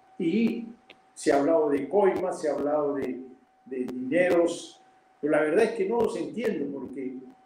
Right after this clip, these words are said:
entran al gobierno, quieren hacer esto y no saben que es imposible meter la plata al banco. O sea, yo no los entiendo, la verdad. Eh, mm, yo creo que,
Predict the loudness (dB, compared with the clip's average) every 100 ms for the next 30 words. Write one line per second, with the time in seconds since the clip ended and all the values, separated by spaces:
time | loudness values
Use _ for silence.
0 | _ _ _ _ _ _ _ -2 4 4
1 | 4 2 2 0 -2 2 2 0 -6 -8
2 | -8 -6 -6 -8 -8 -6 -6 -8 -8 -10
3 | -10 -12 -12 -8 -6 -2 0 0 -2 -2
4 | -2 0 -2 0 -2 0 0 0 0 -2
5 | 0 -2 -2 -2 -2 -2 -2 -4 -8 -20
6 | _ _ _ _ -6 -2 2 4 4 0
7 | -6 -2 -2 0 -2 -2 0 0 -2 -8
8 | -20 _ _ _ _ -6 -2 0 2 0
9 | -4 -14 _ -16 -10 -6 -4 -6 -8 -12
10 | -16 -18 _ _ -20 -20 -20 -20 -2 2
11 | 4 8 10 8 4 0 0 -4